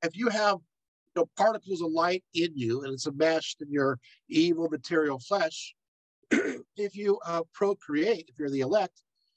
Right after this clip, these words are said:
you're just spreading the seeds of that, those particles of light further, uh, and being further enmeshed in the material realm.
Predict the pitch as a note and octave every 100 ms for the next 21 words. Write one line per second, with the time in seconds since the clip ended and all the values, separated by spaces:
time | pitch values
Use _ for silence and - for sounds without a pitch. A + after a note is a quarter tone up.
0 | _ - E3+ G3+ - - D3 G3 G3 E3+
1 | D#3 - F3+ F#3 D#3+ C3+ A#2+ D#3 D3 C#3
2 | A2+ D3 D3 C3 - - - _ _ -
3 | C3 B2+ E3+ E3 D#3+ D3+ C#3+ C#3+ D3+ D3
4 | _ - F3+ G#3 G#3+ E3 G#2 _ _ _
5 | _ C3+ A#2+ - B2 C3+ D3+ D3 B2 B2
6 | G3 F#3 D#3 B2+ B2+ A#2 - _ _ _
7 | - C#3 C3+ - C#3 B2 A#2 C3 B2